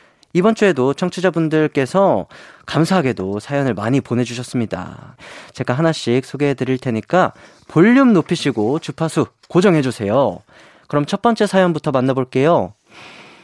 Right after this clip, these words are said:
음, 삼육공일님께서 "아이 하원시키면서 처음 문자 보내는데 커피도 주시고 참 좋은 방송이네요. 저도 약속 지키려고 커피 수혈하면서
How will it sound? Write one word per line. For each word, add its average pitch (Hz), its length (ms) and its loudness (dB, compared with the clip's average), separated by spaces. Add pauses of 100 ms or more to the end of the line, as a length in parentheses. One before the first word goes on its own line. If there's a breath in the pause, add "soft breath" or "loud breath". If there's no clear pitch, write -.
(260 loud breath)
음, 147 360 0
삼육공일님께서 175 1900 2 (420 soft breath)
"아이 120 320 2
하원시키면서 170 1160 0
처음 165 380 -2
문자 127 280 -2
보내는데 131 800 0 (440 loud breath)
커피도 208 400 -2
주시고 143 440 0 (280)
참 190 240 -2
좋은 160 400 0
방송이네요. 127 800 0 (340 soft breath)
저도 113 380 -4
약속 104 320 -6
지키려고 113 580 -4
커피 - 280 -8
수혈하면서 139 760 -2